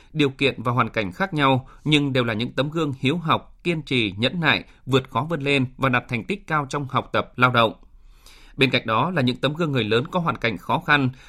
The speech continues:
thậm chí tuổi cao vẫn không ngừng tiến bộ, tích lũy và vận dụng tri thức vào hoạt động sản xuất, kinh doanh, xây dựng kinh tế hộ gia đình ngày càng ổn định và trở thành tấm gương cho con cháu, các thế hệ trẻ, góp phần vào sự phát triển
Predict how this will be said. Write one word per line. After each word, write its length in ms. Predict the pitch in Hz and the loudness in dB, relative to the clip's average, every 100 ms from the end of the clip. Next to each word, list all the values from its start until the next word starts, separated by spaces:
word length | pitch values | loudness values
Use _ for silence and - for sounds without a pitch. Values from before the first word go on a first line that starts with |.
| - | -2
thậm 180 | 165 123 | -2 0
chí 220 | 135 175 | -4 -2
tuổi 160 | - 131 - | -2 -2 2
cao 320 | 147 147 131 | 2 2 0
vẫn 200 | - 151 | 0 0
không 220 | - 202 175 | 0 -4 -2
ngừng 140 | 120 | -2
tiến 260 | - 120 165 | -2 -4 -2
bộ, 280 | 143 - - | -2 -2 -6
tích 200 | 214 - | -6 -2
lũy 260 | 139 180 247 - | 0 0 -2 -6
và 120 | - | -2
vận 200 | 139 127 | 0 0
dụng 180 | 120 127 | -2 -4
tri 180 | - 175 | -2 -4
thức 200 | - 226 | -4 -2
vào 140 | 127 | 0
hoạt 160 | 120 - | 0 0
động 160 | 117 - | -4 -4
sản 260 | - 117 | -6 -6
xuất, 280 | - 214 - | -4 -6 -2
kinh 140 | 147 | -2
doanh, 260 | 127 135 131 127 - - | 2 4 4 0 -10 0
xây 140 | 196 | 0
dựng 160 | 160 - | 0 -4
kinh 200 | 170 156 | -6 -2
tế 200 | 127 147 | -2 0
hộ 220 | 170 - | -2 -4
gia 140 | 143 | -2
đình 260 | 131 123 92 - | 0 0 0 -2
ngày 160 | 139 | 0
càng 200 | 131 127 - | 0 -2 -2
ổn 180 | 123 104 | -4 2
định 220 | 127 117 - - | 2 0 -8 -18
và 280 | - 131 131 | -4 2 2
trở 140 | 127 127 | 2 -2
thành 200 | 127 110 | -4 -2
tấm 180 | 123 151 | -2 -2
gương 200 | 170 175 | -2 -4
cho 140 | - 151 | -4 -4
con 220 | 143 131 | -4 -2
cháu, 360 | 127 120 196 - - | 0 2 0 -4 -2
các 140 | 185 180 | -2 0
thế 80 | |
hệ 140 | 160 175 | -2 -2
trẻ, 340 | - 123 101 82 - - | 0 0 0 -2 -12 0
góp 220 | 170 214 | 0 2
phần 160 | 139 | -2
vào 120 | 123 120 | 0 -2
sự 220 | - 123 | -2 -6
phát 220 | - 226 | -6 -4
triển 180 | 139 | -4